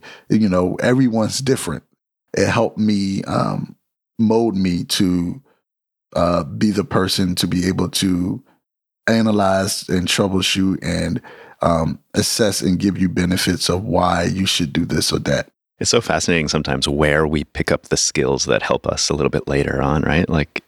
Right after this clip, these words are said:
Speaker 2: like hearing that, I was thinking, uh, that that whole situation, even though maybe, you know, you, you clearly saw that you didn't want to do it long term, it,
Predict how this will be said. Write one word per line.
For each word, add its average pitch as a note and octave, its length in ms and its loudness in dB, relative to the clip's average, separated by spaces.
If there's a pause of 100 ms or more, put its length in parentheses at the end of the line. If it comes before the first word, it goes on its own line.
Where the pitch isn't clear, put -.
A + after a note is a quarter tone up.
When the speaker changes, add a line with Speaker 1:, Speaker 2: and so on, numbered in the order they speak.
(220)
Speaker 2:
like D2+ 220 2
hearing G2+ 320 4
that, D2 180 2
I D2+ 80 2
was D2 160 0
thinking, D2 400 -4 (800)
uh, - 220 -10
that E2 340 0
that D2 160 2
whole F#2+ 160 2
situation, D#2+ 460 0
even D#2 200 0
though D2 180 2
maybe, C#2+ 440 0
you D2 100 -4
know, B1+ 160 -4
you, C#2 240 2
you - 160 0
clearly C2+ 400 0
saw - 360 0
that C2+ 140 0
you C#2 60 -2
didn't C#2+ 200 -2
want C#2 120 0
to C#2 80 -2
do C2+ 80 0
it - 120 0
long C#2 220 0
term, F2 380 0
it, C2+ 140 0